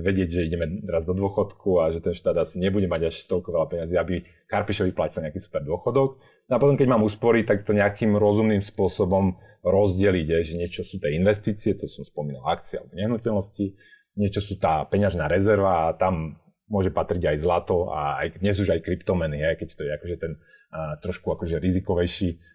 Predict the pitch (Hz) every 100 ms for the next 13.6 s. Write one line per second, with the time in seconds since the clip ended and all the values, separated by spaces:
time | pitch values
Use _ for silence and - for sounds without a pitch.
0 | _ 87 85 82 101 - 95 95 104 110
1 | 98 - _ 120 113 135 135 123 120 107
2 | - 101 107 104 110 107 90 101 95 87
3 | - 82 - 92 - 95 - 95 90 -
4 | 87 85 80 - 73 - - 76 117 117
5 | - - - _ - 123 127 - 113 101
6 | 101 110 107 101 101 101 - 101 95 101
7 | 98 80 78 78 90 113 139 139 _ _
8 | _ _ 90 85 85 76 - _ _ _
9 | _ _ - _ 95 85 95 107 127 117
10 | 110 101 - - 104 92 95 92 104 110
11 | 101 101 90 92 85 80 - 92 90 85
12 | 87 82 - 85 78 78 - 85 82 80
13 | 73 76 82 92 117 123